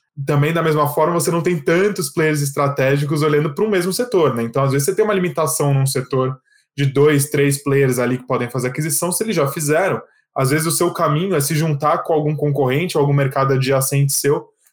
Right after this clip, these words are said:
mesmo que seja um pouquinho maior, né? Você vai ficar com um pouco menos de controle ali,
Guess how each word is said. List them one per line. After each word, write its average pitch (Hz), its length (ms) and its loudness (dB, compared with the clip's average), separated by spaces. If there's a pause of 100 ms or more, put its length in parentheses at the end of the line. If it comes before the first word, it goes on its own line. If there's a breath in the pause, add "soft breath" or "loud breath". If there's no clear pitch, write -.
(120)
mesmo 160 260 0
que - 60 -4
seja 147 180 0
um 139 40 0
pouquinho 143 320 -2
maior, 135 440 2
né? 131 140 0
Você 139 100 -2
vai 127 60 2
ficar 131 160 -2
com 135 80 -4
um 131 80 -2
pouco 139 260 -2
menos 127 240 0
de 135 80 -6
controle 135 520 -2
ali, 127 280 -2